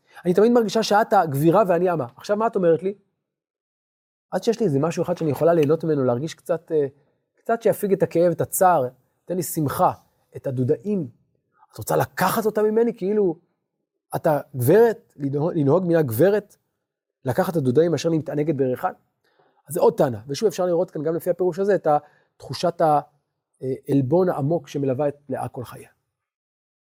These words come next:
בין כך ובין כך, הדודאים כאן מייצגים באמת, או, או, מת-, דרך הדודאים מתפרצת המתיחות העמוקה בכל רבדיה, בין רחל לבין לאה.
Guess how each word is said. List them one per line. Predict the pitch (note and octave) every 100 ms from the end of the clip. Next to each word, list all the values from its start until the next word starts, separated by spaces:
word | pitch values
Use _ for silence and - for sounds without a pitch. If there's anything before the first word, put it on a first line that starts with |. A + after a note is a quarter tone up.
| _ - _ _ _ _ _ _ _ _ -
בין | B3+
כך | C4 E3+
ובין | E3 G3
כך, | F#3+ D#3 - - -
הדודאים | B2+ B2+ F3
כאן | F3 D3+
מייצגים | C3+ - C#3 D3+ E3 - _ -
באמת, | C3+ C#3+ -
או, | C3+
או, | - C3 - C#3+ -
מת-, | D3+ - _ _ _ _ _ C3 -
דרך | B2+ G#3+ G#3
הדודאים | D#3+ D3 F#3
מתפרצת | E3+ - C#3 F#3 F#3+ E3+ D3+
המתיחות | C#3 C#3+ C#3 C#3+ F#3+ E3
העמוקה | D3 C3+ - D#3+
בכל | C#3+ - F3 E3
רבדיה, | C3+ B2+ C3+ C#3 - _ _ _ _
בין | C#3+ D3
רחל | C3 C#3
לבין | B2 B2
לאה. | A#2